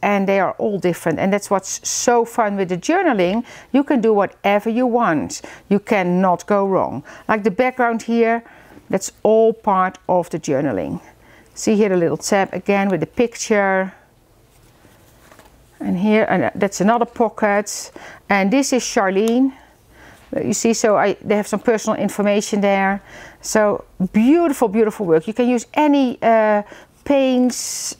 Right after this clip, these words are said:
um, you know, coloring pencils, markers. It is honestly so much fun. This is one of the stamps that we have. And here you see all the little elements, the happy,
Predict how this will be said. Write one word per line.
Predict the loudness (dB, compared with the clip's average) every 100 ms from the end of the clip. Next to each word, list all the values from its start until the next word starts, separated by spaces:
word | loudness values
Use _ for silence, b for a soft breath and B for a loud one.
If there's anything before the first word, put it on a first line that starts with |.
| -2
um, | 2 4 4 2 0 -8 _ -16 -4
you | -2
know, | -2
coloring | 0 0 2 2 0
pencils, | 0 0 -2 -2 0 0 2
markers. | 4 4 0 -2 0 2 0 -2 -10 B B B B B -2
It | 0
is | 0 0
honestly | 0 2 2 -2
so | -2 0 0
much | 0 -4 -4
fun. | -4 B B B
This | -2 0
is | 0
one | 2 2
of | -2
the |
stamps | -6 0 2 2 0
that | -2 -2
we | -2
have. | 0 2 2 2
And | 2
here | 2
you | 0
see | -2 0
all | 2 2
the | 2
little | 2 2 0
elements, | 0 0 -2 -4 -4
the | -2
happy, | 0 -2 0 0 2